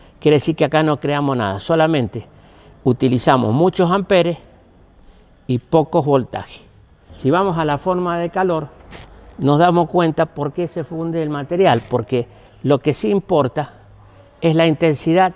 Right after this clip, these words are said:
al cuadrado, lo que más importa, porque es un factor que se eleva a sí mismo. Entonces, si bien la resistencia y el tiempo, porque el calor es, eh, un joule determinado en un julio es igual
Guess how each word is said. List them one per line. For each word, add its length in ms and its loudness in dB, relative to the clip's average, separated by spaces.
al 180 -2
cuadrado, 640 0
lo 160 -4
que 120 -8
más 200 -2
importa, 560 -4
porque 280 0
es 40 4
un 100 2
factor 440 -2
que 180 -6
se 140 -10
eleva 260 0
a 60 -2
sí 180 -2
mismo. 400 0
Entonces, 480 -2
si 120 -2
bien 160 2
la 100 4
resistencia 720 -4
y 80 0
el 140 0
tiempo, 440 -2
porque 240 0
el 100 0
calor 360 4
es, 240 -6
eh, 380 -2
un 340 2
joule 380 2
determinado 720 -2
en 100 0
un 80 2
julio 440 0
es 260 0
igual 400 2